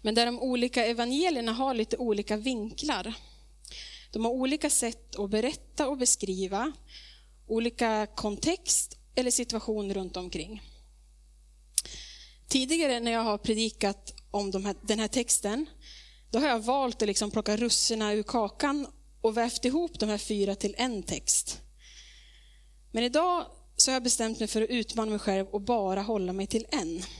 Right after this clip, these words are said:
Så idag ska jag hålla mig till det som Lukas skriver. Som att jag inte ens vet att det där andra finns.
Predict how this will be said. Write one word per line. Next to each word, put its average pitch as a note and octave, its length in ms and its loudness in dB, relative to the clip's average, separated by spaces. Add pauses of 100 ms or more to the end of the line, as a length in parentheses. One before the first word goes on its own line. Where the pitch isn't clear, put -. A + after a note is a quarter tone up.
(920)
Så - 140 2
idag D#4+ 220 2
ska - 140 0
jag C4 80 2
hålla C4 220 2
mig C4 120 0
till A#3 120 2
det A3 100 2
som G#3+ 160 0
Lukas G#3 640 2
skriver. F#3 540 0 (1800)
Som C4+ 400 4
att A#3 140 0
jag A3 80 4
inte G#3+ 180 0
ens G#3+ 220 2
vet A#3 320 -2
att G3 120 -4
det G3 100 -2
där F#3 120 -4
andra F3 320 -6
finns. - 460 0